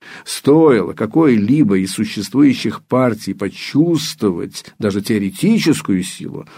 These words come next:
а значит и угрозу, как немедленно началось бы устранение конкурента любыми средствами, от внедрения своих людей до провокаций. Первый тревожный сигнал нарушения табу прозвучал, когда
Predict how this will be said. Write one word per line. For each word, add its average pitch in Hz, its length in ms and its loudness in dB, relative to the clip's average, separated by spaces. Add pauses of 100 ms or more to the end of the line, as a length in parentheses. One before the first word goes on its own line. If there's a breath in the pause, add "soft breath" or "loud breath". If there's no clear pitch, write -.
а 101 100 -2
значит 98 500 -4
и 120 80 2
угрозу, 117 840 2 (160 loud breath)
как 101 240 -6
немедленно 120 960 4 (160 loud breath)
началось 104 600 0
бы 110 120 -2
устранение 123 720 0
конкурента 107 580 -4
любыми 123 440 4
средствами, 98 680 -8 (140 loud breath)
от 104 160 -4
внедрения 107 420 2
своих 101 360 -2
людей 98 320 0
до 101 180 -4
провокаций. - 680 -6 (960 loud breath)
Первый 147 320 6
тревожный 143 440 4
сигнал 135 520 2 (380 loud breath)
нарушения 104 600 2
табу 98 460 -4 (260 soft breath)
прозвучал, 110 520 0
когда 113 480 0